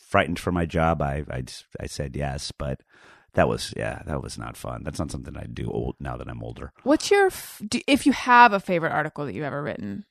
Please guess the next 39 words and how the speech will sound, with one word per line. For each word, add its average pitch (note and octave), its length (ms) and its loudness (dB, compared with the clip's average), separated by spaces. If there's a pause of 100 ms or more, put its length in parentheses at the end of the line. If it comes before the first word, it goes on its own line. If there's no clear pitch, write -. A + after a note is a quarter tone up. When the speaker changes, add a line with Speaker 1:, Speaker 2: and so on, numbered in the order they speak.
(800)
Speaker 1:
The C3+ 140 6
most F#3+ 360 12
Speaker 2:
Or B3 100 10
story, G#3+ 580 8
as D#3+ 220 0
we E3 120 -2
say D#3+ 220 0
in C#3+ 120 -4
the - 60 -4
journalism - 300 -2
Speaker 1:
stories. G2+ 340 8
Speaker 2:
field. - 180 2 (100)
Speaker 1:
I B2 140 8
like B2+ 260 6
s-, - 240 -4
to A#2 120 -4
listen G#2 400 0
to - 120 -10
my G2+ 60 -2
stories. B1 600 -4 (220)
Um, A2 560 6 (540)
one G#3 220 10
of C4+ 60 6
the C#4 60 8
more E3+ 260 10
f-, - 220 0
one E3 160 2
of F#3+ 60 2
the F#3 80 8
fun C3+ 260 2
ones A#2+ 260 0
that A2 120 0
was, G#2 440 2
uh, F2 440 4 (520)
one A#2 360 4
that A#2+ 100 4
involved A#2+ 460 6
Alfred, A2+ 400 6
actually. D2 640 -4